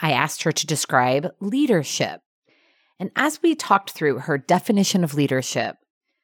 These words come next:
she ultimately got to, "Yes, of course,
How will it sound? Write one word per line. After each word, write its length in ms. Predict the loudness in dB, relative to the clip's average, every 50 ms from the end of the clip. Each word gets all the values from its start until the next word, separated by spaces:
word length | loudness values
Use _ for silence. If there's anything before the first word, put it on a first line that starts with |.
| _ _ _ _ _ _ _ _
she 320 | -12 -8 -6 -6 -6 -4 0
ultimately 560 | 0 0 0 0 0 0 2 2 2 0 -2
got 340 | 0 2 2 2 2 0 -2
to, 520 | -4 -2 0 0 0 0 -2 -6 -8 -12 _ _ _ _ _ _
"Yes, 680 | -14 -6 0 2 2 2 2 -2 -6 -10 -14 -14 -18 _ _ _ _ _ _ -2
of 300 | 0 0 0 0 -4 -14
course, 760 | -14 -12 -10 -4 -2 0 0 0 0 -4 -8 -10 -16 -18 -20